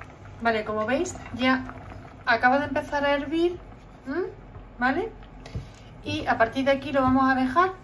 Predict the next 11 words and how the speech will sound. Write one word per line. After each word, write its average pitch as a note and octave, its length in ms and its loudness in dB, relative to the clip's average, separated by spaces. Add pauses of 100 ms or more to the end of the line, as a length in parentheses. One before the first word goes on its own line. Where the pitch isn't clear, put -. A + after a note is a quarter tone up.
(760)
he C4 60 -4
dicho D4 260 -4
de C#4+ 100 4
doce C#4+ 240 4
a C#4 100 4
quince, D#4 340 -6
yo C4 120 0
lo B3+ 80 0
dejo C4+ 300 0
quince A#3 340 -6
minutos. F3 580 -8